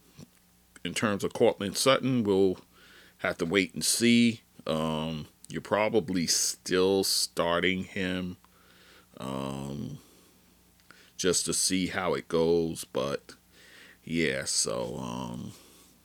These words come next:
it'll be interesting, n-, nonetheless. Uh, coming up for Denver, they go to Pittsburgh, where,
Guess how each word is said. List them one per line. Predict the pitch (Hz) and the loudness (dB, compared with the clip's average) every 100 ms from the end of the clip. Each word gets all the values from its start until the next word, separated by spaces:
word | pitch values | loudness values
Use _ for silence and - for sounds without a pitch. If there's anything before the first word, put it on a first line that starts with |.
| - - - - - _ | -12 -12 -14 -20 -20 _
it'll | - 98 | -4 0
be | 151 151 | 4 6
interesting, | 165 151 101 - 76 78 - | 6 4 0 0 -6 -8 -10
n-, | 90 80 - - - - - | -8 -8 -8 -8 -8 -8 -8
nonetheless. | 85 87 82 78 78 - - - - - - - - - - | -4 -2 -2 -2 -4 -4 -4 -6 -12 -20 -20 -20 -20 -20 -14
Uh, | - 87 85 87 | -4 0 2 0
coming | - 143 143 | 2 2 4
up | 131 - | 4 4
for | 127 | 2
Denver, | 101 135 135 131 135 135 | 6 6 6 6 8 8
they | 101 107 107 | 6 4 4
go | 92 110 107 | 6 8 8
to | - - 107 107 101 | 2 0 4 4 2
Pittsburgh, | - 135 - - 123 123 123 120 - | 2 0 0 0 4 6 6 2 -2
where, | 92 90 90 | 2 4 4